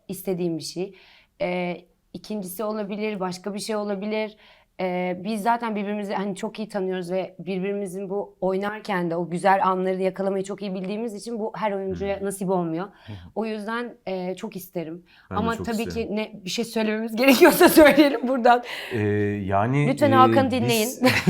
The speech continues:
Speaker 3: <laughs> biz çok istiyoruz, çok hazırız.
Speaker 1: <laughs>
Speaker 3: Ee, çok, e, iyi uyuştuğumuzu düşünüyoruz.
Speaker 1: Evet.
Speaker 3: Seyirciler de böyle düşündüğünü düşünüyoruz.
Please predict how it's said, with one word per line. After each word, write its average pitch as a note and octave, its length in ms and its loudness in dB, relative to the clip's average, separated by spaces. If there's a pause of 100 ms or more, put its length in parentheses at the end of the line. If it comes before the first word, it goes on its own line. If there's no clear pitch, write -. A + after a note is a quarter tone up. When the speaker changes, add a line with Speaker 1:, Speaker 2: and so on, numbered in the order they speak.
(140)
Speaker 3:
<laughs> - 500 -8
biz A#2+ 140 -2
çok D#3 180 -6
istiyoruz, C3 420 -4
çok C#3+ 220 -10
hazırız. F2+ 440 -4
Speaker 1:
<laughs> - 0 -
Speaker 3:
Ee, - 880 0
çok, A2+ 260 -10
e, A2 440 -6
iyi C3 240 0
uyuştuğumuzu G2+ 540 -2
düşünüyoruz. F#3 380 2
Speaker 1:
Evet. F3+ 200 -4 (1300)
Speaker 3:
Seyirciler A3+ 420 -4
de B2 60 -6
böyle G2+ 160 -4
düşündüğünü G2+ 360 -8
düşünüyoruz. F#2 600 -6